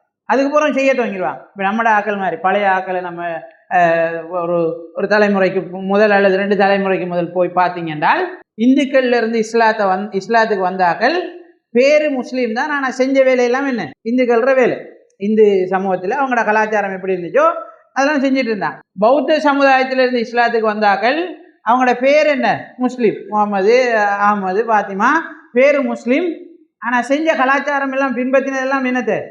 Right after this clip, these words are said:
பௌத்த கலாச்சாரத்துல அல்லது அவங்க ஆரம்பத்துல இருந்த மார்க்கத்துல என்ன கலாச்சாரம் இருந்துச்சோ அதெல்லாம் என்ன செஞ்சுட்டு இருந்தாங்க, பின்பற்றி கொண்டிருந்தார்கள். அப்ப ஆரம்ப காலத்துல இது இருக்கும், அவங்களுக்கு தெளிவு இல்லாததுனால இருக்கும். ஆனா பிறகு தெளிவு கிடைக்கிற நேரம் அதை என்ன செய்வாங்க, மாத்தி கொள்ளுவாங்க.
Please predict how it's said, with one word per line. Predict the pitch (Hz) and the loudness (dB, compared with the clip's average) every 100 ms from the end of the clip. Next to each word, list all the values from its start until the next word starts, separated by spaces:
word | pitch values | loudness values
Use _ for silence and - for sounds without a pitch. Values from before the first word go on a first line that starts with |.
| - _ - | -18 _ -6
பௌத்த | 220 262 262 | -2 0 0
கலாச்சாரத்துல | 226 226 220 220 208 196 190 269 | 2 2 2 2 0 0 -2 -2
அல்லது | 262 247 | -2 0
அவங்க | 226 247 226 | 0 2 2
ஆரம்பத்துல | 220 247 247 233 233 220 190 - - 190 | 2 2 0 -2 0 2 2 -2 -6 -2
இருந்த | 220 233 | 0 0
மார்க்கத்துல | 202 202 226 233 233 226 208 | 2 2 2 -2 -4 -2 -2
என்ன | 220 | -2
கலாச்சாரம் | 202 202 214 220 208 196 | 0 0 0 0 -2 -2
இருந்துச்சோ | 180 170 294 320 | -8 -8 -2 0
அதெல்லாம் | 302 311 302 294 | 2 0 -2 -4
என்ன | 262 | -6
செஞ்சுட்டு | 247 226 220 | -4 -4 -4
இருந்தாங்க, | 202 185 139 - _ _ | -2 -4 -6 -12 _ _
பின்பற்றி | 254 254 233 220 | 0 2 2 0
கொண்டிருந்தார்கள். | 254 233 202 180 160 131 - - _ _ _ | -2 0 0 0 0 -2 -12 -20 _ _ _
அப்ப | 240 240 226 | -2 0 2
ஆரம்ப | 285 330 311 285 | 2 0 0 0
காலத்துல | 269 254 254 294 285 | 0 0 -2 -2 -2
இது | 277 269 | -4 -6
இருக்கும், | 269 277 196 - - _ _ 214 | -8 -6 -8 -10 -20 _ _ -6
அவங்களுக்கு | 226 226 220 | 0 2 4
தெளிவு | 269 311 294 | 2 2 0
இல்லாததுனால | 277 254 254 240 254 254 | 2 2 0 -2 -2 -2
இருக்கும். | 240 226 - - _ - | -2 -6 -10 -20 _ -6
ஆனா | 247 247 | -4 0
பிறகு | 302 302 277 | 2 2 2
தெளிவு | 269 277 254 | 0 0 -2
கிடைக்கிற | 254 247 240 | -2 -2 -4
நேரம் | 233 226 262 | -4 -4 -4
அதை | 240 | -4
என்ன | 240 247 | -4 -6
செய்வாங்க, | 233 226 190 156 - _ _ - | -4 -2 -2 -6 -14 _ _ -4
மாத்தி | 202 240 240 226 | 0 0 0 0
கொள்ளுவாங்க. | 214 196 151 | 0 0 -2